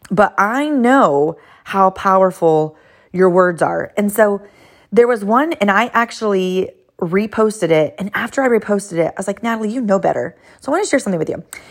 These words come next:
So one of the funnies that was, was posted was, um,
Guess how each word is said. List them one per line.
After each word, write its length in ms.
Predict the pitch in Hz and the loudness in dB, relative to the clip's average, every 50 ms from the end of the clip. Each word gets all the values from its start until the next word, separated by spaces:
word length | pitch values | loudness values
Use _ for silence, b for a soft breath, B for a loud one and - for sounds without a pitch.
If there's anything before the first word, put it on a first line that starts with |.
| B B | B B
So 280 | B - 262 233 202 - B B B B B B B B B B B | B 2 2 2 2 0 B B B B B B B B B B B
one 180 | - 226 262 311 | 0 2 2 2
of 60 | 359 | 0
the 80 | 440 403 | -2 -2
funnies 360 | - 277 254 233 226 220 196 | 0 -2 -2 0 -2 -2 0
that 140 | 185 180 - | 0 0 2
was, 460 | 180 185 180 175 170 165 156 151 - _ | 4 4 4 4 2 0 -4 -10 -16 _
was 200 | - 180 175 - | -4 -4 -4 -4
posted 560 | - - - 196 185 180 - 156 147 135 - 156 - | -4 0 2 2 0 2 0 0 0 0 0 -4 -2
was, 500 | 185 180 185 175 170 160 160 151 143 - - | 2 2 4 4 4 2 -2 -4 -6 -8 -2
um, 460 | - 175 170 160 151 147 147 143 - | 0 2 2 2 0 -2 -6 -8 -10